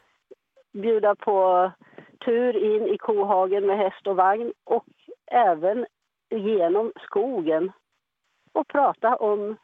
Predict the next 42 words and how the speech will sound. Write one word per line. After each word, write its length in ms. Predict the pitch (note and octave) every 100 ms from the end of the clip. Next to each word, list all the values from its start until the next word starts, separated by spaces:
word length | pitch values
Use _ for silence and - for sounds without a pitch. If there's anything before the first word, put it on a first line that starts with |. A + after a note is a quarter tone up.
| _ _ _ -
skog. 460 | A#3+ B3+ E3 F3+ - _ _ -
Varför 400 | A#3+ G3 - A3
vi 100 | A3
har 220 | A3 G#3+
skog, 360 | - A3+ A#3 A3+
vad 140 | B3
vi 80 | A#3+
har 180 | A#3 A#3
skogen 520 | - A3+ G#3 A3 A3 -
till, 240 | G3+ G#3+
vad 140 | G#3+
man 140 | G#3 G#3+
känner 420 | - G#3+ G#3 G#3
när 80 | G3+
man 140 | F#3+
kommer 320 | G#3+ F#3+ G3
in 200 | F#3 F3+
i 40 | F3+
skogen. 500 | - F#3 E3+ F3+ G3+ _ _ _ _ _ _ _ _ -
Ja. 220 | C4+ - _ _ _ _ _ _ _ _ _ _ _
Jag 80 | G3+
har 120 | B3+
fått 120 | C4
väldigt 320 | C4+ C4 C#4+ -
mycket 720 | C4 - G#3+ G3 F#3+ F3 -
inspiration 800 | A#3 A3 - G3+ G3 B3+ C4 G#3
under 220 | G3 F#3+
den 160 | F3 G3+
här 160 | E3+
dagen, 340 | E3+ E3 E3 F#3
hur 220 | G3+ F#3+
man 240 | F#3 F3 E3+
kan, 300 | G3 F3+ F3+ _ - - _ _ _ _ _ _ _ - - - -
hur 80 | C#4
man 140 | C4
liksom 220 | A#3+ - G3
kan 240 | G#3+ F#3
bjuda 320 | F#3+ G3 E3+
in 240 | F3+ B3 C#4
till 120 | G3+
en 160 | E4+ E4+
dialog. 640 | D#3 D3+ E4+ E4+ E3 F3+